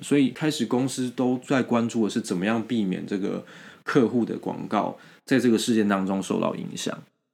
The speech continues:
于是这位黑人的员工他就非常生气，他认为这个公司更在意的是公司的业务，而不是公司内部黑人员工的面对这件事情是心理的反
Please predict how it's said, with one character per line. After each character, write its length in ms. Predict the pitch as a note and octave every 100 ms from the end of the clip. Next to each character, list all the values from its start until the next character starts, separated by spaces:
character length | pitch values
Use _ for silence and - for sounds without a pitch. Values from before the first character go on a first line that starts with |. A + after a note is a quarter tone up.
| _ - - -
于 100 | D3+
是 160 | F3+
这 120 | F3+
位 120 | E3+ D3
黑 180 | C#3
人 180 | C#3+ A#2+
的 80 | F#2
员 220 | F2 E2
工 160 | F#2+ G2
他 80 | G#2
就 100 | G#2
非 140 | G#2+
常 160 | F#2 F2
生 260 | - F#2
气， 220 | F#2 - -
他 120 | G#2+
认 360 | A2+ C#3 G2
为 160 | F2 - -
这 100 | -
个 80 | B2
公 260 | - A2 G#2+
司 220 | - G#2+
更 300 | A2 B2 G2+
在 200 | A2+ G2
意 160 | G2
的 140 | F2 F2
是 160 | -
公 320 | G#2 G2+ G2 G#2
司 220 | - G2+
的 80 | -
业 260 | A2 G#2+
务， 220 | - F#2+ -
而 120 | G2+
不 160 | F2+ G2+
是 280 | - A#2+ G#2
公 280 | - A2
司 160 | A2+ A#2+
内 160 | A#2 G2
部 220 | G#2+ G#2
黑 160 | G2+
人 200 | G#2+ F#2 E2+
员 160 | E2+
工 240 | - F#2 F#2
的 100 | F2+ E2 -
面 220 | - B2+ G#2
对 160 | G#2+
这 140 | F#2+ G#2
件 120 | G2
事 200 | - G2+
情 180 | E2+ -
是 260 | - F2+
心 300 | - - B2
理 140 | A#2 -
的 80 |
反 200 | - -